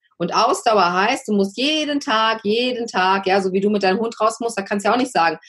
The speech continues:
„Ja, pff, jetzt habe ich irgendwie drei Tage auch mal keinen Bock,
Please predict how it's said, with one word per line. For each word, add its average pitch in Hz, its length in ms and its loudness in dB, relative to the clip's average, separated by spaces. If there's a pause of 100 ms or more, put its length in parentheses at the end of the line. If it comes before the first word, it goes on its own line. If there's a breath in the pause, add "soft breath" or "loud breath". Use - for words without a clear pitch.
(260 loud breath)
„Ja, 165 220 2
pff, - 300 -12 (260 loud breath)
jetzt - 160 -6
habe 190 100 2
ich 208 100 -2
irgendwie 208 300 2
drei 208 220 2
Tage 220 260 2
auch 277 60 4
mal 392 140 2
keinen 208 240 2
Bock, - 200 2